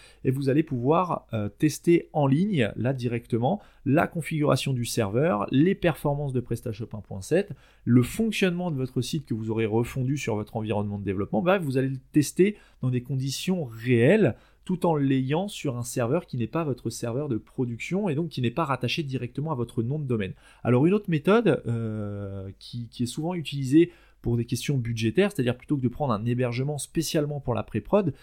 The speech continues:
vous pouvez aussi installer votre... Euh, votre, euh, site en développement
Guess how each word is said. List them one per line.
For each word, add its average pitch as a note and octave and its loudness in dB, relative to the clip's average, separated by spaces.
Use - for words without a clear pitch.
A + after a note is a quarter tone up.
vous D3+ 2
pouvez F#3 0
aussi G3 2
installer D#3+ 2
votre... C3 -4
Euh, G2+ -4
votre, A2+ -4
euh, F#2+ -4
site - -6
en A#2+ 0
développement B2 2